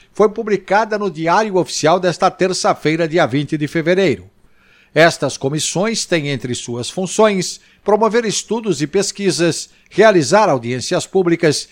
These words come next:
além de fiscalizar e convocar responsáveis pela administração direta ou indireta para prestar informações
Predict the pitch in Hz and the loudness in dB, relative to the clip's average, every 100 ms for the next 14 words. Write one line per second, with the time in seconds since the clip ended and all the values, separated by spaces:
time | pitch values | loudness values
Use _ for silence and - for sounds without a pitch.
0 | _ _ 165 208 196 180 - 233 - 208 | _ _ 2 2 0 -4 -6 -8 -2 0
1 | 175 113 120 190 208 180 131 165 147 143 | 0 0 2 4 4 2 0 -2 -2 -2
2 | - 135 123 160 190 - 147 117 - 175 | 0 -2 -2 -2 -2 -4 -6 -4 0 2
3 | 202 156 120 127 127 156 151 139 - 139 | 2 0 -4 -4 -2 -2 -2 -6 -6 -6
4 | 120 - 117 117 180 147 165 - 120 - | -6 -6 -8 0 2 4 2 0 -4 -2
5 | - 190 143 120 120 170 185 175 123 - | 2 2 2 -2 0 2 2 2 0 -2
6 | _ - _ 202 208 214 202 - 214 208 | _ -20 _ 2 2 2 -2 0 -2 -2
7 | 190 - 220 208 156 226 190 113 - | -4 0 0 0 0 2 2 0 -8